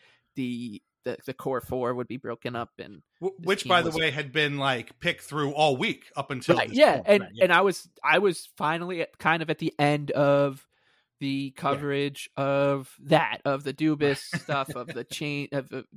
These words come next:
Speaker 2: Yeah.
Speaker 1: going line by line of his press conference,
Speaker 2: Mm.
Speaker 1: of the, the media availabilities from Austin Matthews and such.
Speaker 2: Mm.
Speaker 1: Uh, I was finally at the end of that, and, and I, I was just walking Elvis, and I was thinking,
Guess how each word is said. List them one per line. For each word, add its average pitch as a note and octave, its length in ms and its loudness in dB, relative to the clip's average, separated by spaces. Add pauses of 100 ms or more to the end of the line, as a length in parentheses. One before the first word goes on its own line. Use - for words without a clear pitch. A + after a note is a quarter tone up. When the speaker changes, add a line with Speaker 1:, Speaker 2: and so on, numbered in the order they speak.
Speaker 2:
Yeah. A#2 60 -8
Speaker 1:
going C#3+ 180 0
line C#3+ 240 0
by C#3 160 0
line C3+ 320 -6
of B2 80 -18
his - 160 -8
press B2+ 280 -8
conference, C3 640 -8
Speaker 2:
Mm. G#2+ 120 -16 (280)
Speaker 1:
of A#2+ 220 -12
the, A#2+ 220 -10
the A#2+ 80 -8
media C3+ 360 -6
availabilities B2+ 720 -6
from A#2+ 380 -8 (560)
Austin - 280 -12
Matthews E3+ 520 0
and C#3 80 -6
such. - 560 -4 (240)
Speaker 2:
Mm. G2 240 -18
Speaker 1:
Uh, B2+ 340 -4
I - 40 -4
was - 200 -8
finally D#3 340 4
at C3+ 80 -4
the C#3 120 -2
end C3+ 160 -2
of B2 60 -10
that, C3+ 260 2
and, C#3 120 -6
and E3 220 2
I, D#3+ 200 4 (200)
I E3 120 6
was G#3 140 -6 (240)
just - 160 -12
walking C#3+ 540 0 (500)
Elvis, B2+ 360 -6
and A#2+ 100 -12
I A#2 60 -10
was B2 120 -14
thinking, B2 380 -14